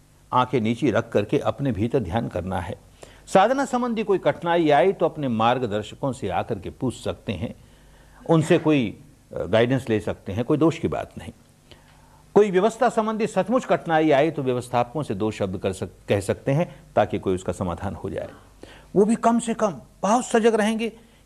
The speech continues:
ये पूछना आवश्यक है ना, तो ही केवल बात करने के लिए चले गए, दिन भर मौन रहना पड़ता है, "चलो बहाना मिला, अब बारह से एक बजे अब तो चल के बात कर लें",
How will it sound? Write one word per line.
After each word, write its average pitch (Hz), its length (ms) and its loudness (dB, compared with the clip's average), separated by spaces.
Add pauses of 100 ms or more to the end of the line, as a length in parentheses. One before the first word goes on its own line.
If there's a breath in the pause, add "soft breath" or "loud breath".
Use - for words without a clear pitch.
ये 220 220 4
पूछना 185 540 2
आवश्यक 143 680 0
है 131 180 -4
ना, 202 340 0 (240)
तो 165 100 2
ही 220 180 2 (800 soft breath)
केवल 190 260 6
बात 185 280 2
करने 208 240 -4
के 185 80 -4
लिए 185 100 2
चले 170 240 -2
गए, 165 120 0
दिन 156 220 -4
भर 160 320 -2
मौन 139 460 -2
रहना 151 200 2
पड़ता 135 280 2
है, 143 60 4
"चलो 143 200 2
बहाना 127 280 2
मिला, 131 240 4
अब 123 60 2
बारह 117 260 2
से 110 120 -2
एक 110 80 -2
बजे 117 160 0
अब 110 120 0
तो 117 60 -4
चल 101 160 -4
के 104 100 0
बात 95 180 0
कर 90 140 -4
लें", 82 160 -10